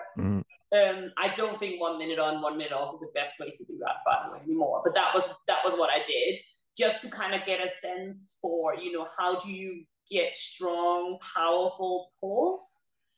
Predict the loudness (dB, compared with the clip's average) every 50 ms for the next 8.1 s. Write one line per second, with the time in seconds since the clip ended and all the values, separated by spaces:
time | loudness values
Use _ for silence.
0 | _ _ _ -2 0 0 0 0 -4 -10 -14 -14 -14 -12 -2 2 2 4 4 4
1 | 2 2 2 2 0 0 0 -2 -4 -6 -8 -12 -12 -8 -6 -6 -6 -4 -4 -4
2 | -4 0 2 2 2 2 2 0 -2 -4 0 2 4 4 4 2 -2 -6 -4 -4
3 | -2 0 0 0 0 0 0 0 -2 -4 -2 0 0 2 2 2 2 0 -2 -2
4 | -4 -4 -4 -6 -8 -8 -8 -8 -8 -10 -10 -8 -8 -6 -4 -4 -2 0 2 4
5 | 2 4 4 2 2 4 4 2 2 2 0 -4 -10 -16 _ _ 4 4 4 4
6 | 2 2 2 4 2 2 0 0 -2 -6 -8 -8 _ 0 0 0 0 -2 -4 -4
7 | -4 -4 -4 -6 -4 0 2 2 2 2 2 0 2 0 0 -2 -4 -6 -4 -2
8 | -2 -2